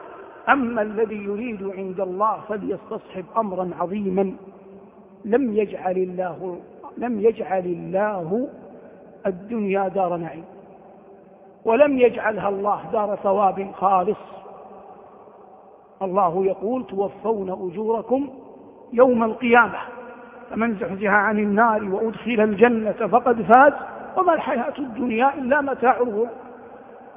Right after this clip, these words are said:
فلا بد أن يستصحب طالب العلم وغير طالب العلم هذا الأمر في غدوه ورواحه،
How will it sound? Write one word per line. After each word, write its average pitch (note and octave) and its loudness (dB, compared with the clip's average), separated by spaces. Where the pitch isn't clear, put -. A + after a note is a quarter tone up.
فلا D#4+ 12
بد F4+ 8
أن B3+ 2
يستصحب B3 2
طالب C#4+ 10
العلم C#4+ 4
وغير E4 12
طالب C4+ 8
العلم C#4 2
هذا C4+ 8
الأمر E4 6
في C4 -4
غدوه A#3+ -2
ورواحه، A#3 4